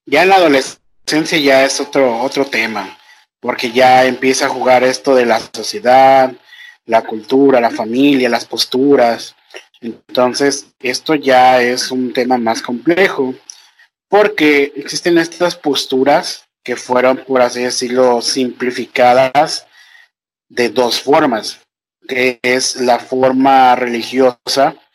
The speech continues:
y la forma científica o filosófica. Porque, por ejemplo, tú te has dado cuenta que cuando hablas de religión,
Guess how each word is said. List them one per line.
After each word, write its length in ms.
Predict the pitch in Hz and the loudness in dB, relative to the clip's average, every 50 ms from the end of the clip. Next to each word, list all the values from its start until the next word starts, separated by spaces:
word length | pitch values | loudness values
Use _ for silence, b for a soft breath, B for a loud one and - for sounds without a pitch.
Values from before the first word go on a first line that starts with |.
| b b b b b | b b b b b
y 120 | - 139 139 | -6 -2 -2
la 100 | 131 123 | -2 -2
forma 360 | - - 131 127 127 127 131 | -2 -4 -4 -2 0 0 0
científica 800 | 127 - 123 117 107 - 131 139 143 156 156 151 - 165 165 160 | 0 -2 -8 -8 -8 -4 -4 -4 -2 -2 -4 -2 -2 -2 0 0
o 100 | 143 131 | 0 -2
filosófica. 880 | - - 127 117 113 110 101 - - 135 131 131 117 101 - - 95 - _ _ _ _ B B B B B B B B _ | -4 -6 -6 -6 -4 -4 -4 0 0 0 0 0 -4 -14 -14 -16 -16 -18 _ _ _ _ B B B B B B B B _
Porque, 240 | _ 117 113 - 117 | _ -10 -8 -8 -8
por 160 | - - 113 | -6 -4 -4
ejemplo, 360 | 117 117 143 147 139 127 113 | -2 -2 -2 -4 -2 -4 -6
tú 120 | - - - | -6 -8 -6
te 120 | - - | -2 -2
has 100 | 151 156 | -2 0
dado 240 | 156 165 165 165 160 | 0 0 0 0 -2
cuenta 340 | 160 160 160 156 135 139 117 | -2 -2 -2 -2 -2 -4 -6
que 140 | - - 120 | -6 -10 -12
cuando 520 | _ _ _ - 123 117 113 110 110 110 | _ _ _ -8 -8 -6 -6 -4 -4 0
hablas 300 | 113 120 131 135 143 135 | 0 2 2 2 0 0
de 80 | 135 135 | -2 -2
religión, 680 | 123 123 117 117 110 - - 143 147 135 123 117 - | -2 -2 -6 -6 -6 -4 0 0 2 2 0 -2 -10